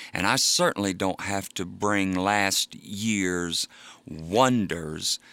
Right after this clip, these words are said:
and last year's stress into this year, because it offers us new possibilities.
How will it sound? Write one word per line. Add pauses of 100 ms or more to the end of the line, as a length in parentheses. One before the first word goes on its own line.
(140)
and
last
year's (160)
stress (640)
into
this
year, (500)
because
it
offers
us
new
possibilities.